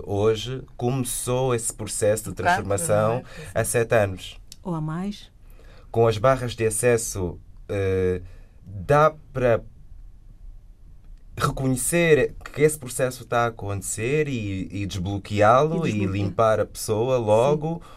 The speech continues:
Speaker 1: ou é uma coisa que também tem que ter um acompanhamento de, convém sempre ter acompanhamento, na verdade.
Speaker 3: Tem, tem, tem.
Speaker 1: É.
Speaker 3: Ah, as barras de acesso que vão fazer, muitas vezes,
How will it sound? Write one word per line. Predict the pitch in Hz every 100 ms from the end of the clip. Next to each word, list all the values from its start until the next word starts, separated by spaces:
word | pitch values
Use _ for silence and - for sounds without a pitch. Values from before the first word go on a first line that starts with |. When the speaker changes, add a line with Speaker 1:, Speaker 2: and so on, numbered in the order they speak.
| - -
Speaker 1:
ou | - 127 135
é | 131
uma | 117 113
coisa | 113 117 113
que | -
também | 110 107
tem | 104 104
que | 101
ter | 104 98
um | 95
acompanhamento | 92 90 98 90 92 90 95 92 90 87 85 85
de, | 76 78 80 80 78 76 71 - - - - -
convém | 123 143
sempre | 147 92
ter | - 76
acompanhamento, | 80 76 73 71 64 62
na | 65
verdade. | 65 69 60 -
Speaker 3:
Tem, | 196 165 156 -
tem, | - 143 139 -
tem. | - 139
Speaker 1:
É. | 87 -
Speaker 3:
Ah, | 208 - - - 202
as | 185
barras | 208 220 254 240
de | 226
acesso | 214 208 - 214 208 -
que | 208
vão | 190 190
fazer, | - 185 180 196 202 214
muitas | 196 180 - 175
vezes, | 175 175 175 -